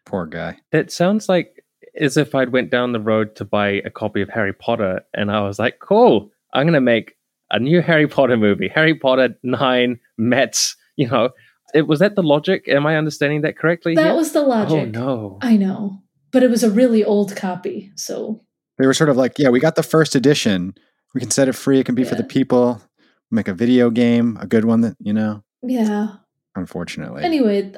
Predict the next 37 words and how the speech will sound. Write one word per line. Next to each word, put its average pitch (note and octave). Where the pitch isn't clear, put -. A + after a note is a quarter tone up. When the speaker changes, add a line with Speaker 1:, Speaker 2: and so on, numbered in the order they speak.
Speaker 3:
I D#4
think D#4
there C#4+
needs B3+
to -
be A#3+
a A3+
lot D4+
more C4+
innovation D4
and B3+
education A3+
in G#3
this D4+
space A3+
as G3
well. A3+
Speaker 1:
Right. F#2
Speaker 3:
'Cause A3+
Speaker 2:
Yeah. -
Speaker 3:
otherwise B3
you G#3+
end G#3+
up G#3+
just G3+
taking G3+
a F#3
lot G#3+
of G#3+
people's G3+
money F#3
and F#3
allow F#3+
for F#3
tax F#3+
fraud. -
Speaker 1:
Right. E2